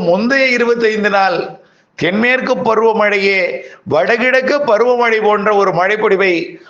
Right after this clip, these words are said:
ஆந்திர பிரதேசத்தில் அமையக்கூடிய நிகழ்வு மழைப்பொழிவை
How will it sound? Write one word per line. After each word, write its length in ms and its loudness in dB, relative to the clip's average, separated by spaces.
ஆந்திர 320 0
பிரதேசத்தில் 680 0
அமையக்கூடிய 560 0
நிகழ்வு 380 0
மழைப்பொழிவை 540 2